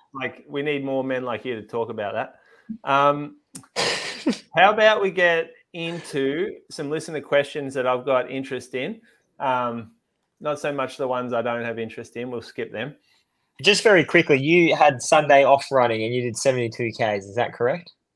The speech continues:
Speaker 1: Is that it? Seventy-two? Damn. Aggressive taper for me.
Speaker 2: Did, did you have Sunday off running
Speaker 1: Yeah, I
Speaker 2: altogether?
Speaker 1: did. I was too busy. So we were, we, s-,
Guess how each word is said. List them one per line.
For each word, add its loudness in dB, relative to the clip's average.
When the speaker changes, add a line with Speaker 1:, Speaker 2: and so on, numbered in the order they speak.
Speaker 1:
Is -6
that 0
it? -4
Seventy-two? -4
Damn. -10
Aggressive -4
taper -8
for -18
me. -8
Speaker 2:
Did, -6
did -4
you 4
have 4
Sunday 2
off 2
running -4
Speaker 1:
Yeah, -2
I 6
Speaker 2:
altogether? -2
Speaker 1:
did. 2
I -2
was -6
too -4
busy. -6
So -2
we 2
were, 4
we, -4
s-, -12